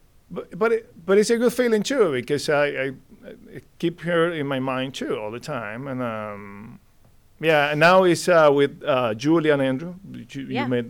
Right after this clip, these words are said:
Speaker 1: Andrew.
Speaker 2: right,
Speaker 1: And,
Speaker 2: right.
Speaker 1: um, a new, new energy, I'll put that way, younger, younger couple, two kids, the same.
Speaker 2: But it sounds like, knowing what I know,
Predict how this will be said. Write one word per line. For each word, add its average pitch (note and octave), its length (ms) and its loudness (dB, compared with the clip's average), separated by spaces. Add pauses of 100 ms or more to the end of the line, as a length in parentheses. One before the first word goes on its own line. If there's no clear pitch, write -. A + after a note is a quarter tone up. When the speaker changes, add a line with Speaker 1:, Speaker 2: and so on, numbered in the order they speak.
(100)
Speaker 1:
Andrew. B2+ 280 -4
Speaker 2:
right, F#3 120 -8
Speaker 1:
And, C#3 320 -2
Speaker 2:
right. A2+ 240 -2
Speaker 1:
um, G2 560 -10 (720)
a C#3+ 120 -2
new, E3 400 2
new F3+ 260 4
energy, E3+ 420 4
I'll D3 220 -2
put D3 160 -4
that C#3+ 160 2
way, C#3+ 200 2
younger, C3 440 -2 (180)
younger C3 300 -4
couple, C#3+ 560 -4
two C#3+ 180 -4
kids, C3+ 500 -8 (280)
the A#2+ 80 -16
same. A#2+ 300 -12
Speaker 2:
But B3 120 -2
it A#3+ 120 -2
sounds D4 260 -2
like, A3+ 220 0
knowing G3 440 -2
what F#3 140 0
I F3+ 80 0
know, F3 580 -4